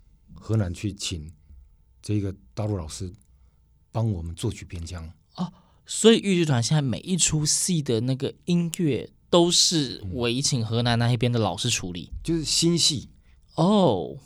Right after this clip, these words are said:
Speaker 1: 啊，老戏它本来就已经有了嘛。
Speaker 2: 对，就是只有继续重复使用。
Speaker 1: 对，对，对，对，对，就是新戏的部分就一定要送到那里去。
Speaker 2: 哇。
Speaker 1: 那所以到最后就变成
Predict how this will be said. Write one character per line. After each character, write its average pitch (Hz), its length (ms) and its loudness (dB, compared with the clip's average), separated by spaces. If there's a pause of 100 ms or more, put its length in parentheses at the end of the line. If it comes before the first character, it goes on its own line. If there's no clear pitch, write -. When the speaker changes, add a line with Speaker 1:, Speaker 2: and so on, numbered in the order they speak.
Speaker 1:
啊， 147 80 -2
老 123 160 6
戏 143 140 2
它 147 100 0
本 104 140 -2
来 98 80 0
就 113 120 0
已 95 60 2
经 104 160 0
有 87 100 -4
了 - 80 -14
嘛。 - 120 -16
Speaker 2:
对， 190 120 10
就 185 140 6
是 180 140 4
只 151 180 4
有 147 80 12
继 143 140 4
续 147 160 6
重 120 240 -6
复 127 120 -2
使 92 260 -4
用。 87 100 -8
Speaker 1:
对， 135 160 6
对， 120 180 4
对， 104 160 0
对， 95 160 -6
对， 85 240 -10
就 151 160 -6
是 156 60 -4
新 170 260 0
戏 156 160 0
的 104 80 0
部 107 140 -4
分 95 160 0
就 101 100 0
一 85 100 -2
定 90 140 -4
要 92 60 -4
送 92 180 -8
到 87 140 -6
那 82 80 -8
里 69 100 -12
去。 - 140 -14
Speaker 2:
哇。 - 340 -14
Speaker 1:
那 160 80 -4
所 165 140 4
以 120 100 4 (300)
到 175 100 0
最 170 160 0
后 160 60 4
就 160 140 2
变 151 200 2
成 110 240 2